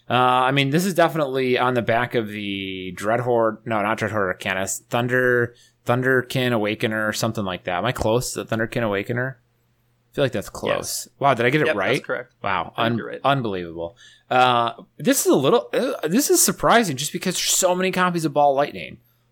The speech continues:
Speaker 1: Like, is it just people buying the most recent copy and not bothering to check the other eighty c-, printings of this card?
Speaker 2: I almost put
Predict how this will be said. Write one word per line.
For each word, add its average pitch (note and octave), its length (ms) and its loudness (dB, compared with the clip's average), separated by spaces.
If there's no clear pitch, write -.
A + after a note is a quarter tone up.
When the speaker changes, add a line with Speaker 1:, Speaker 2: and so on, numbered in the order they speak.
Speaker 1:
Like, - 380 -2
is C3+ 120 0
it D#3+ 60 2
just F3 180 2
people D3+ 200 4
buying G#2 320 0
the G2+ 60 -6
most F#2+ 260 -4
recent F#2 360 -4
copy F2 460 -4
and G2+ 400 -4
not F#2+ 400 -4
bothering F2 360 -4
to E2+ 80 -8
check - 340 -6
the E2+ 220 -12
other E2+ 240 -6
eighty G2 460 -8
c-, - 60 -10
printings D#3 520 -6
of E3 100 -6
this E3+ 160 -4
card? G3 360 -4
Speaker 2:
I D3 240 0
almost F#3 480 -2
put C#3 400 0